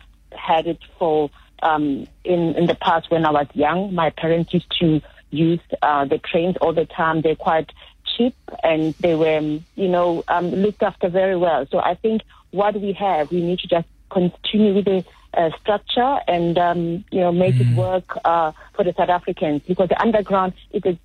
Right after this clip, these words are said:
Speaker 1: different system in the U K. And with the underground in the U K, I recently traveled to Paris. I can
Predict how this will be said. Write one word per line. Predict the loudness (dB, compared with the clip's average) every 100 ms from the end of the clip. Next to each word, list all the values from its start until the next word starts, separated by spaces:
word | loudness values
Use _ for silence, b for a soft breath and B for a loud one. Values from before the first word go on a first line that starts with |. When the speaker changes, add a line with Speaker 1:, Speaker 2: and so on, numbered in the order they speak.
| _
Speaker 1:
different | -2 0 -4 -2
system | -4 -4 0
in | 0
the | 2
U | 2 0
K. | 0 0 2
And | 0 0
with | 0
the | 0
underground | 0 0 0 -2 -2
in | -2
the | 0
U | 2 0
K, | 0 0 0 -2 b b b b
I | 0
recently | 0 0 -2 -2 -2
traveled | -4 -2 -2 0 -2 -2 -8
to | -14
Paris. | -4 0 2 0 -2 -10 b b _
I | -4 -2
can | 0 0 0